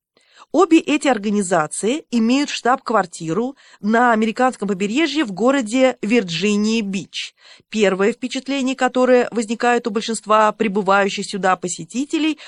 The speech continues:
что они попали не то в клинику, не то в дом престарелых, размещённый на берегу океана, вид которого действует успокаивающе. Несколько смущает, правда, вид непрозрачных окон главного здания.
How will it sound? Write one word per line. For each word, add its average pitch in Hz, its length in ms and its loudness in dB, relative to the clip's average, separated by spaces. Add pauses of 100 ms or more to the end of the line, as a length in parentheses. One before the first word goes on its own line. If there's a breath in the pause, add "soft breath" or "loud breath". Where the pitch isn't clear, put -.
что - 240 0
они 247 240 2
попали 302 480 0
не 262 180 0
то 202 160 0
в 170 80 -8
клинику, 285 540 -2
не 208 160 0
то 208 160 -2
в 185 80 -6
дом 208 260 2
престарелых, 202 960 0 (240 loud breath)
размещённый 247 800 2
на 226 100 0
берегу 226 320 0
океана, 214 560 2
вид 196 220 -4
которого 202 500 2
действует 196 640 -4
успокаивающе. 240 1120 -4 (480)
Несколько 190 480 -2
смущает, 190 500 -2
правда, 185 460 0 (140)
вид 220 440 -2 (380 soft breath)
непрозрачных 233 920 2
окон 262 400 2
главного 180 420 2
здания. 160 600 -4